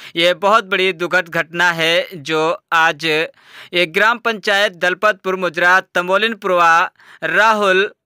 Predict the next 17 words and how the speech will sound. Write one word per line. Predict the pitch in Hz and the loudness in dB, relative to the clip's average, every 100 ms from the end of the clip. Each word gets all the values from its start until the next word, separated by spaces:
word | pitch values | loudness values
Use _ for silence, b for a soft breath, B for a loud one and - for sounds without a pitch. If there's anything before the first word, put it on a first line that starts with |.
| - | -6
उम्र | 196 196 185 185 - | -4 -2 0 0 -2
करीब | 175 175 175 | -4 -2 -4
बाईस | 156 170 185 175 | -2 -2 -2 0
वर्ष, | 175 156 - 165 160 - | 0 0 -2 -2 -4 -6
पुत्र | 175 175 180 160 165 170 _ | -6 -6 -4 0 0 -4 _
अव-, | 160 165 165 170 | -2 0 0 -2
अवधराम | 180 196 214 202 175 170 180 - | -2 0 0 2 2 0 -4 -10
राज, | 156 160 175 143 175 - b b b | -2 0 0 -2 -10 -10 b b b
जो | 147 175 165 | -10 -2 0
अपनी | 165 175 - 170 | 0 -4 -6 -6
ट्राली | 165 180 190 226 | -4 0 0 0
से | 214 180 175 | -4 -2 -4
गोबर | 151 165 180 | -2 -2 -2
की | 180 170 | -4 -8
खाद | - 151 160 156 | -8 -2 -2 -2
लेकर | 160 190 185 170 | -4 -4 -2 -6
के | 160 160 156 | -4 -2 -2